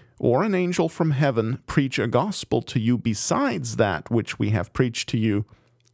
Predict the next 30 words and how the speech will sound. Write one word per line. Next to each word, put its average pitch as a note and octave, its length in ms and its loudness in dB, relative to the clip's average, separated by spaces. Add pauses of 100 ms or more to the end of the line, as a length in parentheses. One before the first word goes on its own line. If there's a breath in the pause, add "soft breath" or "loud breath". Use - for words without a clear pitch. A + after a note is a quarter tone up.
(200)
let B2+ 180 2
him C#3+ 200 2
be A2+ 320 0 (160)
anathema. A#2+ 680 0 (800 soft breath)
As G#2 200 0
we B2 120 0
said D3+ 300 0
before, E3 520 0
so C#3 220 0
now B2 360 2
I B2 220 0
say A#2+ 300 0
again, A#2 500 0
if - 180 -2 (140)
anyone C#3+ 560 0
preach - 440 -2
to - 100 -4
you A2 200 2
a A#2 80 0
gospel A#2+ 640 -2 (460 soft breath)
besides D3+ 640 2
that G#2+ 320 0
which G#2+ 260 -4
you C3 100 4
have B2+ 200 0
received, A#2+ 680 -2 (280 soft breath)
let B2 300 2
him B2 220 0
be G2+ 320 -2 (420 soft breath)
anathema," - 760 -2